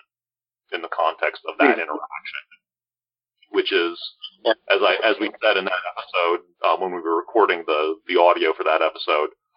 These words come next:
Speaker 1: I commented that I think I'm allowed to believe that that's really, uh, intellectually unconvincing and,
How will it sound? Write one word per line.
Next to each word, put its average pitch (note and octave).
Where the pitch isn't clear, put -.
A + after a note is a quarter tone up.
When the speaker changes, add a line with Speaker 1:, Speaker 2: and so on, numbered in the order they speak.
Speaker 1:
I F#2+
commented F2+
that D#2
I F2+
think C3+
I'm F#2+
allowed E2+
to -
believe F2
that E2
that's E2+
really, E2
uh, D2+
intellectually E2
unconvincing G2
and, E2